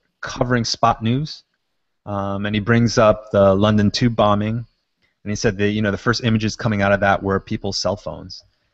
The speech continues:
He said that the iPhone is never gonna replace the photojournalist, and not because of the technology, but because of the person operating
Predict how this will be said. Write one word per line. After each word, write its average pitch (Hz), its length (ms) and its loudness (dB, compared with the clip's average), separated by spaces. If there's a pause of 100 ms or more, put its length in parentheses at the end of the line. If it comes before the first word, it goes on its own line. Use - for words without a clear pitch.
(220)
He 123 160 -4
said 110 720 2 (760)
that 117 340 0
the 120 100 4
iPhone 131 400 2
is 110 120 -2
never 113 200 0
gonna 107 140 -2
replace 98 400 -4
the - 80 -14
photojournalist, 85 760 -12
and 113 160 -2
not 139 260 2
because 131 300 -2
of 110 60 -6
the 101 60 -12
technology, 113 760 -6 (480)
but 113 120 0
because 117 280 0
of 110 100 0
the - 60 0
person 104 380 -4
operating 90 680 -6